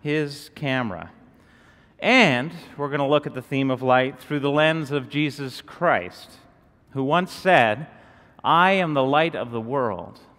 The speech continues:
And the hope is that Rowell's relationship with light will help us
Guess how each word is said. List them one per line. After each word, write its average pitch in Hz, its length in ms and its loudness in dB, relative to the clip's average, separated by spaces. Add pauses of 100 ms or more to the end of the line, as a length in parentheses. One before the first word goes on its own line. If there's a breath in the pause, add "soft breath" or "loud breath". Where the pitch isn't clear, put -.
(2250)
And 147 220 -2
the 131 60 2
hope 220 520 8
is 135 180 -8
that 151 300 4
Rowell's 175 720 4
relationship 135 760 0
with 127 120 -4
light 135 420 0
will 143 140 0
help 175 280 2
us - 360 -8